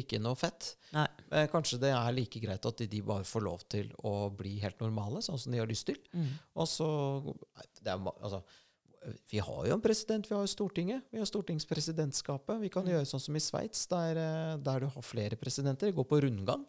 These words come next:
Speaker 2: Mm.
Speaker 1: At du kan si at, eh, presidentskapet i Norge, det, det er, utgjøres av stortingspresidentskapet.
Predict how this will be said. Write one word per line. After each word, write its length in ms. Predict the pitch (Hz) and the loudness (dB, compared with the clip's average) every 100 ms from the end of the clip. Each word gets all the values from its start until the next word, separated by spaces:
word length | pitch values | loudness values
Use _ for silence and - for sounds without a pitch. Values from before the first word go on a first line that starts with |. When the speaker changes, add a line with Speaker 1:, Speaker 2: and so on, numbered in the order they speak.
| - 175 | -8 0
Speaker 2:
Mm. 320 | 196 160 247 _ 220 | 2 2 -2 _ -6
Speaker 1:
At 160 | 196 | -4
du 100 | 208 | -4
kan 160 | 202 180 | -2 0
si 140 | 170 | 2
at, 180 | 160 160 | 0 0
eh, 360 | 156 143 170 160 156 - - - - | 0 0 -2 -4 -6 -10 -14 -18 -10
presidentskapet 1000 | 139 143 151 123 - - 135 - 151 151 | -4 -2 0 2 0 0 -2 0 0 2
i 20 | |
Norge, 340 | 151 131 139 | 2 0 2
det, 520 | 160 151 143 143 139 131 | 2 2 2 0 0 0
det 100 | 139 | 0
er, 200 | 135 131 | 0 0
utgjøres 520 | 117 - 127 123 131 | -2 0 2 2 0
av 80 | 127 | -2
stortingspresidentskapet. 1300 | - 123 - 110 - - 110 127 120 - 127 123 | -2 -2 -2 -4 -4 -6 -6 -2 -2 0 -2 -2